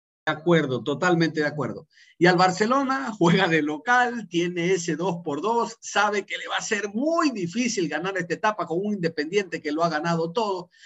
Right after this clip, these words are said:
y no deja de ser menos importante la posibilidad de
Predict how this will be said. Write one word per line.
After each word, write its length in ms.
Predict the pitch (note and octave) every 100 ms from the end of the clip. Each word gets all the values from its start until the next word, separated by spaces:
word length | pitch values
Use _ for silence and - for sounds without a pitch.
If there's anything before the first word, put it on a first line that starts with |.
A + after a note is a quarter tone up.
| - -
y 140 | G#3
no 140 | G#3
deja 280 | G#3+ G#3+ A3+
de 140 | A3+ F#3+
ser 260 | A3 A3
menos 360 | G3+ E3+ G#3 G3
importante 720 | G#3+ A3 A3 A3 G#3+ F3+ G#3
la 180 | G3+ E3+
posibilidad 640 | E3+ E3 F3 E3+ F#3+ G3
de 280 | G3 F3 -